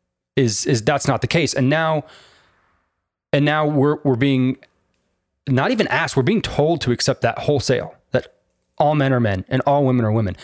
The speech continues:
And I think the point of this documentary was to say, well, there's tons of nuance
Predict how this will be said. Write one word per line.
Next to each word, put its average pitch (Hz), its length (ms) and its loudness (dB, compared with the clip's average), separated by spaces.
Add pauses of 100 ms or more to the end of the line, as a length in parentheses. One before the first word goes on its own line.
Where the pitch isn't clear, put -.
And 139 500 0 (420)
I 139 80 2
think 165 200 0
the 139 40 0
point 165 220 0
of 123 60 0
this 113 80 0
documentary 139 560 0
was 107 160 -2
to 123 80 -2
say, 117 180 0
well, 127 340 0
there's 127 360 0 (680)
tons 220 460 0
of 101 120 -2
nuance 156 680 -2